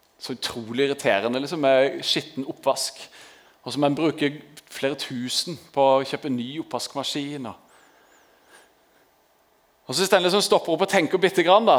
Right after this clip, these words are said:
så er det jo virkelig ikke verdens største problem. Det er såkalte ilandsproblemer. En luksusvare som en oppvaskmaskin, som plutselig ikke funker, og den har vi jo hatt i mange år i tillegg, så den har på en måte gjort jobben sin.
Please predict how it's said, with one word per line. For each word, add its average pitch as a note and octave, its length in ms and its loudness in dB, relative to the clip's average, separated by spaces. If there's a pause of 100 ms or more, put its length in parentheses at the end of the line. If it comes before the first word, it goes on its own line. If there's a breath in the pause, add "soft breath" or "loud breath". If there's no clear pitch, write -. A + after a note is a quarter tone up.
så E3+ 160 6
er C#3+ 140 6
det F#3 80 6
jo F3 100 4
virkelig D#3+ 380 0
ikke C#3+ 160 0
verdens B2+ 280 0
største C3 300 -8
problem. C#3 320 -2 (1700 loud breath)
Det C3 80 2
er C#3+ 160 6
såkalte C3+ 460 -2
ilandsproblemer. B2 1040 -2 (960 soft breath)
En C#3 80 2
luksusvare D#3 800 2
som D#3+ 100 0
en E3 80 0
oppvaskmaskin, C#3+ 840 -2 (1700 soft breath)
som C3 160 -6
plutselig A#2+ 460 -2 (480)
ikke - 160 -8
funker, B2 500 -6
og B2 80 0
den B2+ 240 0
har B2 80 -2
vi B2+ 80 -2
jo A#2+ 160 -2
hatt A2 240 -8
i B2 80 -4
mange A2 240 -2
år A2+ 220 -2
i A#2+ 40 -18
tillegg, A#2+ 300 -6
så A#2+ 160 -6
den A#2 80 -6
har A2+ 160 -4
på B2+ 80 -6
en A2+ 80 -6
måte G#2 160 -12
gjort G#2+ 240 -12
jobben G#2+ 260 -12
sin. C#3+ 200 -20